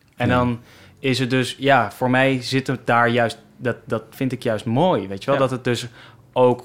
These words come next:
Speaker 1: dat er dus een bepaalde vergankelijkheid is. Dat, dat, dat is juist wat ik het mooist vind, zeg maar.
Speaker 3: Ja.
Speaker 1: Dus dat je een broek koopt en dat die dan alleen maar lelijker wordt, maar daarmee juist mooier wordt, weet je wel? Dat
Speaker 2: Hmm.
Speaker 1: is juist het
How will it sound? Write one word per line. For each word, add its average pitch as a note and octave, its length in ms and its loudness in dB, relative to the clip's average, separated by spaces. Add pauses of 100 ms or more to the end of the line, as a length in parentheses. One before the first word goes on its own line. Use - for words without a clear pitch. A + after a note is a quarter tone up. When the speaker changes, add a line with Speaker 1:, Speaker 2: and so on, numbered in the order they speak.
Speaker 1:
dat B2 260 -2
er C3 60 -2
dus A#2+ 140 0
een B2 60 -4
bepaalde B2 340 2
vergankelijkheid C3 880 -2
is. - 240 -14
Dat, B2+ 300 -2
dat, C3 260 0
dat B2+ 160 0
is C3+ 100 -4
juist B2+ 260 2
wat A#2+ 100 -6
ik A#2+ 100 -6
het - 120 -14
mooist C3+ 480 0
vind, G2 380 -12
zeg F#2+ 180 -14
maar. G#2 340 -12
Speaker 3:
Ja. B2 160 -6 (280)
Speaker 1:
Dus A2+ 160 -2
dat A#2+ 160 0
je A#2+ 320 2
een B2 160 -6
broek C3 240 0
koopt A#2+ 320 2
en A#2 80 -4
dat A#2 140 -2
die A#2+ 100 -6
dan A#2 320 0
alleen B2 260 0
maar A2+ 180 0
lelijker A#2+ 480 0
wordt, A2 300 0
maar A2 160 -4
daarmee A#2 380 2
juist A#2 260 4
mooier C3 500 2
wordt, G2 280 -10
weet G2+ 220 -12
je B2+ 80 -8
wel? C3 240 2
Dat B2+ 140 2
Speaker 2:
Hmm. - 80 -4
Speaker 1:
is C#3+ 60 -4
juist C#3 340 2
het - 220 -6